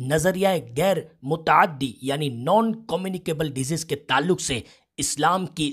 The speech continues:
सुप्रीमेसी को साबित किया। एक अमेरिकन मेट्रियोलॉजिस्ट जिसका नाम एल्बर्ट पोर्टा है, जिसने दावा किया था कि सितारों की कशिश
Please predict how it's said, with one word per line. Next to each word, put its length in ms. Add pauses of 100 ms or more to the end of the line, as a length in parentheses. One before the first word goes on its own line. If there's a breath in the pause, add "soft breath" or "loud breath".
(100)
सुप्रीमेसी 760
को 240
साबित 540
किया। 320 (420 soft breath)
एक 280 (280 soft breath)
अमेरिकन 520 (400 loud breath)
मेट्रियोलॉजिस्ट 1000 (380 soft breath)
जिसका 340
नाम 360 (340)
एल्बर्ट 380 (280)
पोर्टा 340
है, 240 (260)
जिसने 280
दावा 320
किया 280
था 160
कि 160
सितारों 600 (240)
की 120 (160)
कशिश 460